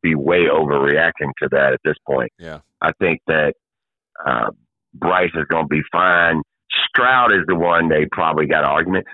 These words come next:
Speaker 1: Richardson, it's pretty clear at this point that what that style is not longe-, it doesn't have any longevity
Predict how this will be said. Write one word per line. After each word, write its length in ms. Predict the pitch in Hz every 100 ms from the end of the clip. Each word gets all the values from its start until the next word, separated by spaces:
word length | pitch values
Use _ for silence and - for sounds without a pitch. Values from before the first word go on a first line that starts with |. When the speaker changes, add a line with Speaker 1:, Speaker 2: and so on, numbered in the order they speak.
| - -
Speaker 1:
Richardson, 580 | 151 208 175 98 78 - _ _ -
it's 160 | 147 -
pretty 180 | 180 147
clear 240 | 101 135 104
at 60 | 85
this 160 | 127 -
point 280 | 113 95 76
that 140 | 80 80 -
what 220 | 95 95
that 200 | 98 107 -
style 400 | - 120 135 127 - -
is 140 | 87 92
not 300 | 98 98 85
longe-, 380 | 90 85 78
it 280 | 82 80 67
doesn't 340 | 87 95 85 - -
have 220 | 82 80
any 180 | 87 78
longevity 680 | 78 78 76 78 73 67